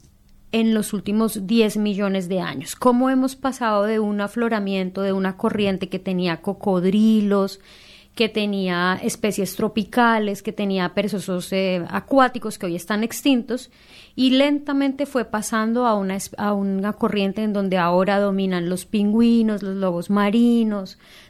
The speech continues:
donde el, el, la ca-, el ecosistema, los, los animalitos son completamente distintos. Entonces, yo creo que ha sido el mayor aporte.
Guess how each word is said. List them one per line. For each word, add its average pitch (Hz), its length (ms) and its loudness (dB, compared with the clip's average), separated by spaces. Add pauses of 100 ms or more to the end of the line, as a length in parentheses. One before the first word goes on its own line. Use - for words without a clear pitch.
donde 226 420 0 (680)
el, 240 220 2
el, 233 380 0
la 214 140 0
ca-, 220 240 0
el 226 100 4
ecosistema, 233 880 0
los, 196 180 -8
los 208 180 -4
animalitos 214 960 0
son 214 240 -6
completamente 208 720 -4
distintos. - 500 -4
Entonces, 240 400 0
yo 247 120 -2
creo 269 120 0
que 269 100 -2
ha 269 40 2
sido 269 160 0
el 254 80 2
mayor 233 300 2
aporte. 190 480 -2